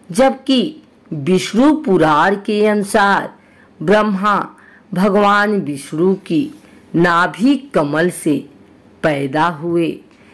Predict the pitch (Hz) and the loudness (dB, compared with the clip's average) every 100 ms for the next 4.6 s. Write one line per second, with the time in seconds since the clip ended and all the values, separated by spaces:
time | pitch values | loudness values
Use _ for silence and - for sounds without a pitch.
0 | - - 175 226 190 - 226 190 - - | -20 -6 0 0 0 -2 -2 -2 -8 -18
1 | _ _ - - 294 330 269 254 294 294 | _ _ -14 -2 2 4 4 2 2 4
2 | 277 226 - - _ _ _ 151 196 196 | 4 2 -2 -12 _ _ _ -2 0 0
3 | - 247 349 - 294 277 240 160 147 151 | 2 4 4 2 2 4 4 2 2 0
4 | 151 - 208 202 214 185 | -2 -4 -2 -2 0 0